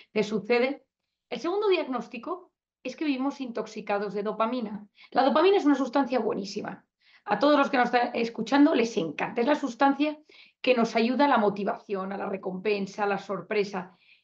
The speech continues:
E históricamente ha sido necesaria para la supervivencia, porque se activa en la reproducción, en las relaciones sexuales y en la alimentación, en lo que yo como. Es decir, es la sustancia que me ayuda a estar aquí.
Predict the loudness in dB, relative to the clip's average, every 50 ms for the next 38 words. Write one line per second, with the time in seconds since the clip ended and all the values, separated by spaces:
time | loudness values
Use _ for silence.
0 | _ -4 -2 -2 -2 -2 -4 -2 -2 0 0 0 0 2 2 2 2 0 -2 -4
1 | -4 -6 -6 -8 -6 -4 -4 -2 -2 -4 -4 -4 -8 -6 -6 -6 -4 -2 -2 -2
2 | 0 2 2 2 2 2 0 -2 0 2 2 2 2 2 0 0 0 -2 -4 -4
3 | -2 -2 -2 -2 -4 -4 -4 -6 -4 -4 -4 -2 -2 -4 -6 -10 _ _ _ _
4 | _ _ _ _ _ _ 0 4 6 6 6 6 4 4 2 0 0 -2 -8 -10
5 | -10 -10 -10 -10 -12 -14 _ -10 -10 -8 -6 -6 -6 -6 -8 -8 -10 -10 -10 -10
6 | -10 -10 -12 -10 -6 -4 -4 -4 -4 -4 -8 -12 -14 _ _ _ _ _ _ _
7 | _ _ -2 0 2 4 4 2 2 0 -2 -4 -4 -4 -6 -10 -10 -8 -10 -10
8 | -10 -10 -16 -20 _ _ _ _ _ 0 2 4 4 4 4 4 6 6 6 4
9 | 2 0 -4 -4 -4 -6 0 0 2 4 2 2 2 0 -2 -2 -4 _ _ _
10 | _ _ _ _ 2 4 4 4 2 0 0 2 4 4 4 4 2 0 -2 -2
11 | -2 -2 0 2 4 4 4 4 0 -4 -6 -4 -2 -2 -2 -4 -6 _